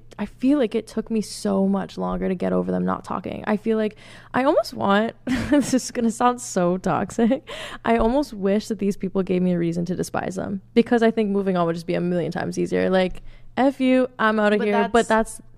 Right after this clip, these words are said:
Speaker 1: that's not always the case. I'm just saying, like, I wish sometimes, <laughs> like,
Speaker 2: I think it takes longer because it goes back to rejection. And as,
Speaker 1: Mm-hmm.
Speaker 2: as we,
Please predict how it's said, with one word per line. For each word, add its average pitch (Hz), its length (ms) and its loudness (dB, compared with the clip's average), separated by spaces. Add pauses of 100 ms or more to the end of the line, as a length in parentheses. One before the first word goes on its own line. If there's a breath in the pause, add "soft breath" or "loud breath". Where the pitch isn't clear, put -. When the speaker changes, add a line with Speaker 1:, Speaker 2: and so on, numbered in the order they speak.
(260 soft breath)
Speaker 1:
that's 214 180 0
not 208 80 0
always 185 220 0
the 185 40 -2
case. 185 260 0
I'm 208 120 4
just 220 140 4
saying, 202 160 2
like, 180 160 0
I 196 100 4
wish 196 240 4
sometimes, 190 520 0
<laughs> 226 160 4
like, 262 260 4 (160)
Speaker 2:
I 233 100 -2
think 240 300 4
it 320 360 -4
takes - 380 -6
longer 196 540 -2
because 196 720 -2 (1040 loud breath)
it 202 140 -6
goes 196 180 0
back 185 280 -6
to 185 120 -6
rejection. 180 760 -8 (200)
And 214 160 -2
as, 208 140 4
Speaker 1:
Mm-hmm. 208 240 2
Speaker 2:
as 202 220 -4
we, 202 420 -10